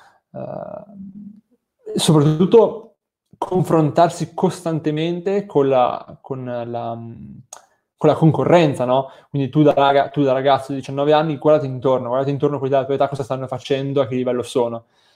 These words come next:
S-, sii obiettivo e cerca di alzare sempre il livello e di non circondarti di persone, eh, che magari sono nocive poi per il tuo lavoro.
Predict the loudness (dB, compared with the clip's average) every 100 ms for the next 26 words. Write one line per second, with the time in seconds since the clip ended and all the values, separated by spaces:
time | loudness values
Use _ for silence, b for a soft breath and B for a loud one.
0 | _ _ _ _ _ -20 _ _ _ _
1 | -20 -20 -18 -4 4 8 8 8 4 2
2 | -4 -4 -2 -2 -2 -2 -2 -2 -4 -6
3 | -4 -4 -4 -8 -6 -6 0 2 2 0
4 | -2 -8 -8 -8 -8 -6 -4 -4 -6 _
5 | _ _ _ _ _ -6 -4 -2 -2 2
6 | 2 2 -2 -2 -4 -4 -2 0 2 0
7 | -2 B B B B -4 0 0 -2 -6
8 | -6 0 2 2 2 -2 -8 -14 -10 -6
9 | -6 -8 -4 -2 0 -2 -2 -2 2 4
10 | 6 6 6 4 2